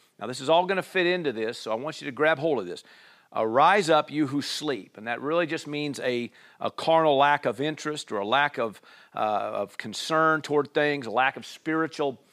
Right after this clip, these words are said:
uh, lack of spiritual, we could say actually a lack of concern for spiritual things. It's kinda what this word. So a little bit of complacency and,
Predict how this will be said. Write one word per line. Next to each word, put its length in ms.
uh, 560
lack 240
of 80
spiritual, 640
we 140
could 100
say 140
actually 220
a 40
lack 260
of 120
concern 560
for 140
spiritual 540
things. 380
It's 120
kinda 240
what 160
this 180
word. 280
So 100
a 80
little 120
bit 120
of 120
complacency 1080
and, 140